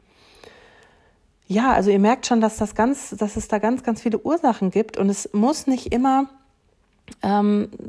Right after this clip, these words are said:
der Riesenskandal, ne, r-,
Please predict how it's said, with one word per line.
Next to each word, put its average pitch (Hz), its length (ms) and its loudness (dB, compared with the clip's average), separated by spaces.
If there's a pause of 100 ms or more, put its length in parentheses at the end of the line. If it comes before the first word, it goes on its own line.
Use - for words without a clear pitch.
(520)
der 208 160 4
Riesenskandal, 240 1400 2
ne, 226 340 -2 (240)
r-, - 180 -6